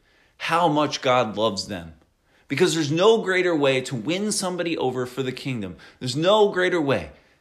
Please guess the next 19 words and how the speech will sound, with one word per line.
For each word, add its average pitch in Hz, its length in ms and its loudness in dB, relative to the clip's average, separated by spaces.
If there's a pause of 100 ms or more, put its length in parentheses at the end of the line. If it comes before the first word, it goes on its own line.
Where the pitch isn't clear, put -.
(100)
than 143 160 0
to 147 100 0
share 180 360 0
the 190 100 -2
love 165 320 0
of 135 140 -2
Christ 143 680 -2 (280)
and 143 80 -6
how 175 160 0
he 147 100 0
thirsts 196 500 2
for 156 120 -2
other 156 160 2
people's 135 400 -4
souls, 98 500 -6 (600)
than 127 160 -4
to 143 100 0
be 117 560 0
Christ - 640 -4